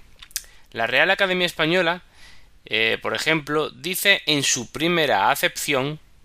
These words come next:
como, eh, significado de noticia, información sobre algo que se considera interesante divulgar. ¿Vale? Voy a repetir. Información sobre algo que se considera interesante divulgar.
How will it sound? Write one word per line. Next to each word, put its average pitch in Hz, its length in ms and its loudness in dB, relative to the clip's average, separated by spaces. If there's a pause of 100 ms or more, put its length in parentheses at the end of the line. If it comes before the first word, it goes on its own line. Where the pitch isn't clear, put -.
como, 123 460 0 (760)
eh, 101 920 -2
significado 117 640 -2
de 143 80 0
noticia, 147 640 -2 (460)
información 180 1040 2
sobre 135 520 0
algo 143 320 0
que 120 120 0
se 123 180 2
considera 120 720 2
interesante 120 800 -2
divulgar. 135 520 -4 (920)
¿Vale? 156 240 -2
Voy 143 140 -4
a 151 40 0
repetir. 123 400 -4 (1080)
Información 139 1000 0 (280)
sobre 117 440 -2
algo 196 460 0 (260)
que 139 140 2
se 139 160 2
considera 131 580 2
interesante 135 720 0
divulgar. 196 520 -2